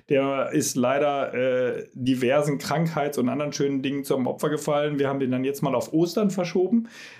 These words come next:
Da gibt's ja hier zwei Teams, die sozusagen Trikotwechsel oder Trikotübergabe machen und ja, war,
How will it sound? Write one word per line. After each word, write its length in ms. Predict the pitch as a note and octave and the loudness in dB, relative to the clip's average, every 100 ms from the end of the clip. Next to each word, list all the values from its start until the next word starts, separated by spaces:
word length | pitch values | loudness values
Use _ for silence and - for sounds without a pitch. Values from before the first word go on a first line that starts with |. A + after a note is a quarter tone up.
| - - | -10 0
Da 160 | C3 | 2
gibt's 260 | B2+ C3 - | 2 -2 -2
ja 160 | C3+ B2 | 0 0
hier 380 | B2+ C3+ C3 | 0 0 0
zwei 260 | C3 C#3 C3 | -2 -2 -2
Teams, 400 | - D#3+ F3 - | 0 0 0 0
die 140 | C#3+ | -2
sozusagen 800 | C3+ C3+ C3 C3+ - C#3 C#3 B2+ | 0 0 0 0 -2 -2 0 0
Trikotwechsel 640 | - E3 E3+ C#3+ D3 D#3 | -2 0 0 0 -2 0
oder 120 | E3+ D#3+ | 0 0
Trikotübergabe 760 | E3 E3+ D#3 D3+ D3+ D3+ D#3 | 0 0 0 0 0 2 2
machen 480 | D3 D3+ F#3 D#3+ D#3+ | 0 0 2 0 0
und 880 | D#3+ C3+ C3 C3 C3 C3 B2 - - - - - _ _ _ _ _ _ _ _ | -2 0 2 2 0 -2 -4 -6 -10 -18 -20 -20 _ _ _ _ _ _ _ _
ja, 240 | B2 A#2 A#2 | 2 4 2
war, 160 | C#3+ | -2